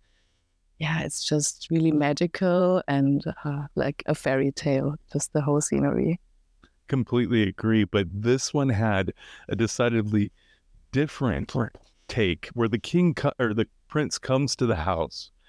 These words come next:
Speaker 2: We're cutting ahead to the, the end a little bit, but,
Speaker 1: Mm-hmm.
Speaker 2: uh, where the prince comes to the farm and the doors are shut against him, and so he kicks them <laughs> open.
Speaker 1: <laughs>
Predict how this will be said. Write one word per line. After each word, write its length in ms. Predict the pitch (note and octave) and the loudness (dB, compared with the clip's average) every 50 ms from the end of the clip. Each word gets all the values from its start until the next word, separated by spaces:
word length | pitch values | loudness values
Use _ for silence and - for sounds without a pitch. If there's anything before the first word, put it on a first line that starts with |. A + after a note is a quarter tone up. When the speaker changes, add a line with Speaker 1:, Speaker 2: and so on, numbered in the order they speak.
| _ - _ | _ -4 _
Speaker 2:
We're 80 | C3+ A#2 | -4 -2
cutting 300 | - C#3+ B2 A2 G2 F#2 | 0 0 0 2 2 0
ahead 300 | F2 D#2 G#2+ A#2+ A2 F#2 | 0 0 0 -2 -2 -2
to 80 | - D3 | -4 -4
the, 240 | - - A#1 - - _ _ _ _ _ _ _ | -4 -4 -6 -8 -12 _ _ _ _ _ _ _
the 140 | - C#2 D2+ | -4 -2 -2
end 180 | F2+ G2+ G2 | 0 0 0
a 40 | G2 | 0
little 240 | F#2+ F#2 F#2+ F#2 E2+ | 2 2 0 0 0
bit, 200 | D#2+ F#2 F2+ - | 0 -2 -2 0
but, 140 | - F2 - - _ - - - - - | -4 -4 -4 -6 _ -20 -20 -20 -4 0
Speaker 1:
Mm-hmm. 120 | A3 F3+ | 2 2
Speaker 2:
uh, 280 | - G2 F#2 E2+ F2 F#2 - - | 4 2 2 2 0 -2 -2 -2
where 220 | - G#2+ A2 G#2+ F#2+ | -2 0 0 2 0
the 100 | G#2 - | 0 -4
prince 320 | - - D3 C#3 C3+ - | -2 -2 -2 -2 -2 -2
comes 340 | - C3 B2+ B2 G#2+ - - | -2 0 0 0 0 -2 -4
to 240 | - - A#2 G#2+ G#2 | 0 2 2 2 2
the 160 | F#2+ G#2+ G2+ F2+ | 2 0 0 0
farm 580 | - - C#3+ D#3+ D3+ B2 G#2+ F#2+ F#2 F#2+ F2+ - _ _ _ - - - | 0 -2 0 2 2 2 2 2 0 0 -2 -4 _ _ _ -20 -10 -4
and 140 | - A2+ A2+ | -2 0 0
the 40 | G#2+ | 0
doors 380 | F2 - C3 C#3 D#3+ F3+ - - | 2 2 2 4 4 2 2 0
are 60 | C3 | 0
shut 320 | - - - - A#2+ A#2+ A#2 | 0 0 0 0 0 0 0
against 400 | A2 G#2 G#2+ A2+ C#3 - - - | 0 0 0 0 0 -2 -2 0
him, 240 | G2+ F#2 F#2 G2 - _ _ _ _ _ _ _ | 0 0 0 -2 -6 _ _ _ _ _ _ _
and 100 | C#3 B2 | -4 -4
so 260 | - - - D#3+ D#3 C#3 | -2 -2 0 0 0 0
he 240 | - D3+ D3 A#2+ - _ | 0 -2 -4 -4 -6 _
kicks 480 | - - - G3+ - - - - - - | -10 -4 -4 -4 -4 -4 -8 -8 -8 -4
them 240 | - F#3+ C#3 - - - | -4 -2 -2 -2 -4 -4
<laughs> 100 | - - | 0 0
open. 480 | G#3 - A3+ A3 - - - C#4+ C4+ C4+ | 2 2 2 2 2 2 4 4 4 4
Speaker 1:
<laughs> 60 | - | 4